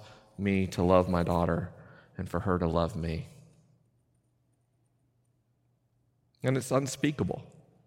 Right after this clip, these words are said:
And so I'm at a point in my life where I'm just comfortable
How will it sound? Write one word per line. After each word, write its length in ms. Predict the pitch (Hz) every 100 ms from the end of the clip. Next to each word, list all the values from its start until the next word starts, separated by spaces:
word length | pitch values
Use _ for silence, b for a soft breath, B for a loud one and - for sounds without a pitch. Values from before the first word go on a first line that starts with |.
| _ _ _ _ _ _ _ _ _
And 120 | 117 107
so 100 | 131
I'm 100 | 147
at 80 |
a 40 | 156
point 240 | 151 143
in 80 | 139
my 180 | 120 101
life 520 | 139 90 117 147 - - - - _ _ _ _ _ _ _ _
where 160 | 95
I'm 160 | 110 151
just 220 | 147 -
comfortable 800 | - 104 123 - 90 82 98 127